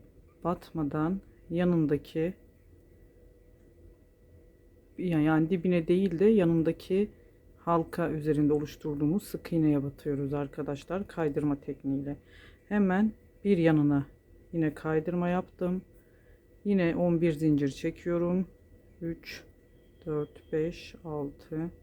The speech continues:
on bir. Bir, iki, üç,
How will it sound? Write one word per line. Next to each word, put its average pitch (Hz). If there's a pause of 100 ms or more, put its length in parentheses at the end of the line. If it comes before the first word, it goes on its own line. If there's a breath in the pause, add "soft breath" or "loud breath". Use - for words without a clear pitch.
(3000)
on 160
bir. 160 (1600)
Bir, 185
iki, -
üç, -